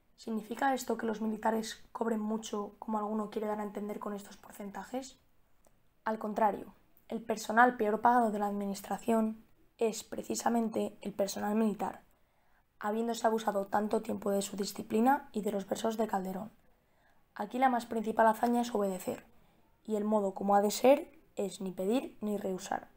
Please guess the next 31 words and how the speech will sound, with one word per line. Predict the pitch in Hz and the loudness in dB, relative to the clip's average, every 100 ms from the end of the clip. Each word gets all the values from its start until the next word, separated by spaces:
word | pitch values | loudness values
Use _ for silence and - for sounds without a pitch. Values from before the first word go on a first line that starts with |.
| _ _ - _ _ _ _ | _ _ -20 _ _ _ _
Por | - 208 | -4 0
eso | 233 226 214 - | 0 0 -2 -2
ha | - | -2
gustado | 208 226 233 220 | -2 4 6 6
poco | 214 233 214 | 4 6 6
que | 208 | 2
al | 190 | -4
final | 196 196 | 0 2
los | 208 214 | 2 2
militares | 208 202 214 208 214 - - _ | 0 4 4 4 0 -8 -20 _
sí | - - 240 | -10 -2 0
pidan | 233 233 214 | 2 2 2
una | 196 190 | 0 -2
carrera | 190 190 190 - - _ _ | -2 -2 -2 -4 -10 _ _
y | 220 | -6
unas | 214 | -4
retribuciones | 208 196 208 196 214 202 190 | -2 -2 -4 -2 -2 -2 -4
dignas, | 190 202 - - - _ _ _ - | -10 -12 -16 -18 -20 _ _ _ -16
saliendo | - 220 220 | -4 0 2
a | 202 | 0
manifestarse | 196 196 196 208 - | -2 -4 0 0 4
a | 214 | 4
la | 208 | 6
calle | 214 | 4
en | 233 | 4
diversas | 214 202 202 220 | 2 0 0 0
ocasiones | 214 190 214 214 226 | 0 -2 0 -2 -2
en | 226 | -6
los | 190 | -6
últimos | 190 208 190 - | -6 -6 -6 -8
tiempos, | - - - - | -12 -12 -14 -16